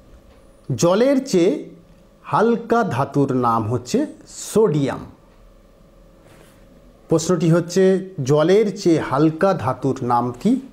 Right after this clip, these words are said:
উত্তর হচ্ছে সোডিয়াম। আসব পরের প্রশ্নে। ভৌত বিজ্ঞানের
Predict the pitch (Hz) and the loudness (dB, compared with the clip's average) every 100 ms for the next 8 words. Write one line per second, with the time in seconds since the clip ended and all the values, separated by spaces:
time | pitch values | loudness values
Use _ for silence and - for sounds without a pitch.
0 | - - _ 143 139 - 143 107 110 - | -20 -20 _ -4 -4 -2 -2 0 -6 -4
1 | 254 285 - - - - 175 180 147 127 | -6 -6 -14 -20 -16 -2 2 2 2 0
2 | 95 - - _ _ - - - _ _ | -2 -8 -20 _ _ -20 -20 -20 _ _
3 | _ - - - - - - _ _ _ | _ -20 -20 -20 -20 -20 -20 _ _ _
4 | - - 147 143 139 156 156 - - _ | -20 -4 -4 -2 2 4 2 -2 -14 _
5 | _ _ _ _ _ _ _ _ - - | _ _ _ _ _ _ _ _ -20 -20
6 | - - - - - 180 196 226 - 226 | -20 -20 -20 -20 -4 0 2 2 2 0
7 | 220 247 262 262 - - _ _ _ _ | 2 2 2 -2 -14 -20 _ _ _ _
8 | _ _ - _ _ _ _ _ _ _ | _ _ -20 _ _ _ _ _ _ _
9 | _ _ _ _ _ _ _ _ _ _ | _ _ _ _ _ _ _ _ _ _
10 | _ _ _ - 131 208 214 233 202 156 | _ _ _ -4 0 0 2 2 2 2
11 | 185 185 269 285 | 2 2 0 -4